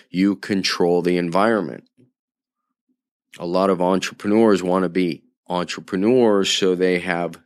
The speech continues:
control. Control also <laughs> leads to a sense of happiness.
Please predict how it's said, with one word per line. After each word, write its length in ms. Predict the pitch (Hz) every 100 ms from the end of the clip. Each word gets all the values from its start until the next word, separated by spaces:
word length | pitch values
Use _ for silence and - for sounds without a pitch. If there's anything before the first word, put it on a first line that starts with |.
| _
control. 720 | - 87 - 147 131 87 - _ _ -
Control 440 | 95 - 113 107
also 500 | 73 98 131 - -
<laughs> 0 |
leads 340 | 110 101 98 -
to 200 | 107 101
a 60 | 98
sense 400 | - 95 95 -
of 280 | 98 92 - _ _ _ _
happiness. 1080 | 131 117 127 120 101 82 69 55 - -